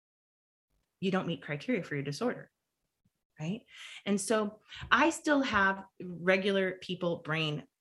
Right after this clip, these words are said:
uh, challenges. I do support my brain. Um, eh, because it's like, in the beginning, you're, like, cleaning out a hoarder's house, 'cause that's what happens with the brain. It's like it didn't get that stuff through and it's all backed up there.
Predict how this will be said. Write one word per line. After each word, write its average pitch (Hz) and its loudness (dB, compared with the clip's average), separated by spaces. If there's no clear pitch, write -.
uh, - -8
challenges. 131 -4
I 170 0
do 170 0
support 175 -4
my 147 -2
brain. 139 -6
Um, 156 2
eh, 220 0
because 190 0
it's - -4
like, 185 2
in 190 -4
the 180 0
beginning, 214 4
you're, 175 2
like, 165 -2
cleaning 190 0
out 165 2
a 151 -2
hoarder's 175 0
house, 254 -2
'cause 180 -6
that's 175 -6
what 175 -8
happens 208 -2
with 233 -10
the 247 -8
brain. 247 0
It's 196 -2
like 196 0
it 180 -4
didn't 190 -2
get 190 -6
that 180 -2
stuff 180 -4
through 262 0
and 208 2
it's 175 -6
all 170 -2
backed 175 0
up 180 -8
there. 294 -2